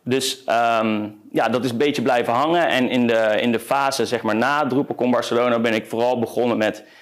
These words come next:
gewoon reageren in de issue queues, eh, op, op, op U X-gebied. Maar ook gewoon een klein beetje ideeën over de technische implementatie. Wat gaan we wel in core stoppen, wat moeten we niet in core stoppen?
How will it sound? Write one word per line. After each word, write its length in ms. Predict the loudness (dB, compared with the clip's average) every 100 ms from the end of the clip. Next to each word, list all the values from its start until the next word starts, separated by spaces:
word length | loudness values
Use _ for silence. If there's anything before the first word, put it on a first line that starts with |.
| -18
gewoon 180 | -4 0
reageren 540 | 2 0 0 0 2 2
in 100 | 0
de 120 | 0
issue 280 | 0 -2 -2
queues, 480 | 0 2 2 0
eh, 320 | 0 2 2 0
op, 180 | -2 -4
op, 220 | -8 -8 -16 -14 -14 -6
op 180 | -4 0
U 260 | 2 2
X-gebied. 640 | 0 -2 0 0 0 -6 -18 -20 -20 -4
Maar 180 | 0
ook 140 | 0 0
gewoon 240 | 0 0
een 60 | 0
klein 240 | 0 0
beetje 240 | 0 -2 0
ideeën 240 | 2 2
over 200 | 0 -2
de 80 | -2
technische 400 | -2 -2 -4 -2
implementatie. 680 | -2 -2 -2 -2 -2 -4 -4
Wat 160 | -4
gaan 140 | -2 -2
we 60 |
wel 180 | 0 0
in 80 | -2
core 200 | -4 -2
stoppen, 280 | -4 -4 -2
wat 140 | -2
moeten 200 | -4 -2
we 60 | -4
niet 160 | -2
in 100 | -4
core 240 | -2 -4 -2
stoppen? 380 | -4 -2 -4